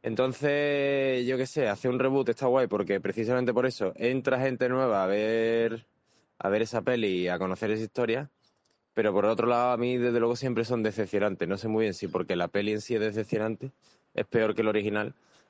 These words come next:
o porque, desgraciadamente, nosotros somos más viejos, más torpes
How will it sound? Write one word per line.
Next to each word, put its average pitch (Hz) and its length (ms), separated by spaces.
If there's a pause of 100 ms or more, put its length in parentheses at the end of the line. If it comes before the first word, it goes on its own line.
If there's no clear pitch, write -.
(840)
o 113 160
porque, 107 320
desgraciadamente, 104 680
nosotros 110 340
somos 110 240
más 98 180
viejos, 104 380
más 101 220
torpes 113 420